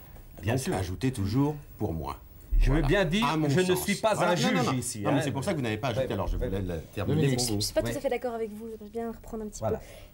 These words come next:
Speaker 3: Bon, je suis d'accord sur certaines choses, euh, qui m'ont un petit peu déçue, c'est surtout, je veux dire, le, le décor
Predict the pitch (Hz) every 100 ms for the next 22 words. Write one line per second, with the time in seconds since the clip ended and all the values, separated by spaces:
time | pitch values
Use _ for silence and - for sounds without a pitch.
0 | - 247 269 277 254 262 254 - 262 262
1 | 254 214 214 214 233 226 220 247 233 233
2 | 226 220 - 220 - - 262 226 214 226
3 | 208 202 202 214 226 226